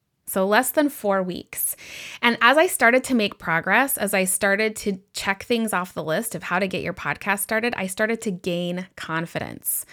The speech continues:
So this is where I'm kind of getting back to this imperfect progress idea. If I had waited for things to be perfect, I wouldn't be launching my podcast within four weeks, okay?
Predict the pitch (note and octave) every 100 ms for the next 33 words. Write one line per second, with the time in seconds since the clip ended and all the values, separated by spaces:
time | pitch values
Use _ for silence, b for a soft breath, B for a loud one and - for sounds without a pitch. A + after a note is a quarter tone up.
0 | B B G#3+ G#3 B3+ C#4+ C4+ A#3+ A#3 B3
1 | G#3+ G#3+ G3+ F#3 F#3 - G3 F3+ F#3 G3
2 | F#3+ G#3+ G#3+ G#3 - - F#3 F#3+ G3 A#2
3 | E3+ - F3+ F3+ F3+ G3+ C3+ D2+ - B
4 | B B B A#3+ C4 C4+ A#3 G#3 A3 C#4
5 | - C#4 G#3+ G#3 - G#3 F#3+ - F3 F#3
6 | A#3 C4+ - - b b b b b b
7 | b b b C4 C#4 D#4 C#4+ A#3 B3 A#3+
8 | A#3 A#3 - _ _ _ G#3+ A#3 A#3 G3+
9 | F#3 F#3 F#3 F#3 D#3+ - F3+ F3 F3 D#3+
10 | C3+ - - - - _ - F3+ F3+ D#3+